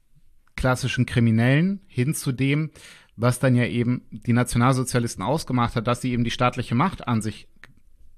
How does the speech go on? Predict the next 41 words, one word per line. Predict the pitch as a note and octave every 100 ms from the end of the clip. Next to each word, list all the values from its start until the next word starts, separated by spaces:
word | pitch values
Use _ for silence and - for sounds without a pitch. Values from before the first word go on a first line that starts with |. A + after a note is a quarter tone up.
| - -
in | C3
Anführungsstrichen | C3 A#2+ A#2 - A#2+ -
gerissen | A2 A2 A#2 A#2+
haben. | G#2 G#2+ G2+
Sie | G#2
haben | A2+
sie | A2
ja | G#2+
zum | G#2+ A2+
Teil | A2+ A2+
übertragen | G#2 - B2+ D#3+
bekommen, | D3 - D3+
aber | C3+ A#2
dann | A2+ A#2 C3+ - - - -
mit | A#2 A2+
den | A#2+ A2+
weiteren | A#2 - A#2
Gesetzen | A2 A2+ A#2+ A#2
haben | A2
sie | A2+
sie | A2 A2+
ja | A#2
auch | -
an | A#2+ B2+
sich | A#2 -
gerissen. | A2 G#2+ - -
Das | A2 -
heißt, | A#2 A#2+ - _ _ _ _ _ _ _ - _ _ - - - - - _
das | A#2 B2
ist | D3+ -
das, | C3+ C3+ -
was | C3+
man | C3 A#2+
da | A#2 A#2+
noch | A#2+ A#2
mit | A#2 -
einbeziehen | B2 D#3 C#3 - - A2+
muss, | A2 A#2+ F3 - - - - -
nämlich | A2+ B2 C#3 C#3
eben, | B2+ C3+ C#3
dass | B2+ A#2 C3 -